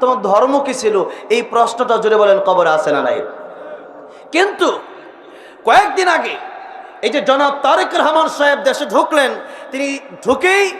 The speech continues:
একটা বক্তব্য দিয়েছেন যে আমরা আল্লাহ যদি চায়, আল্লাহ যদি আমাদেরকে ক্ষমতায় আনেন, তবে আমরা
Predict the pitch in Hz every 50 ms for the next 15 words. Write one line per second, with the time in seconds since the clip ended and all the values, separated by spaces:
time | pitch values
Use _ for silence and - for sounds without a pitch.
0 | - - - - - - - 214 240 226 - 247 240 226 214 214 214 196 - 285
1 | 302 294 - 285 247 254 247 247 240 240 233 - 226 233 214 202 190 - - -
2 | - - - - - 202 190 185 - 220 302 349 359 370 349 349 349 - - -
3 | - - - - - - - - - 240 294 277 277 - 254 247 262 254 - -
4 | 277 294 359 392 392 392 381 370 - - - - - - - - - 190 220 269
5 | 277 269 220 262 262 262 254 254 254 254 254 247 247 233 - - 226 247 247 240
6 | 247 247 247 262 302 349 403 427 440 427 427 427 - - - - - - - -
7 | 214 233 233 233 220 214 208 220 220 214 208 190 165